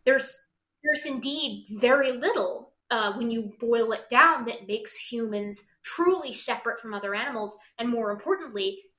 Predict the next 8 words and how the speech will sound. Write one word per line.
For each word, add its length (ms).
every 340
animal 340
has 280
things 320
that 160
makes 300
it 80
separate 420